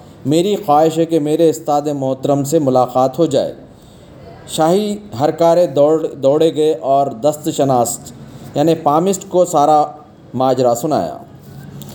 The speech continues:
استاد دست شناس کسی نہ کسی طرح شاہی دربار میں پہنچا تو بادشاہ نے کہا،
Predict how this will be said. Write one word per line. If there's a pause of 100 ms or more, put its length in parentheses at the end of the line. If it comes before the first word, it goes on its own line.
(280)
استاد (120)
دست (120)
شناس (380)
کسی
نہ (120)
کسی
طرح
شاہی
دربار
میں
پہنچا
تو (920)
بادشاہ
نے
کہا،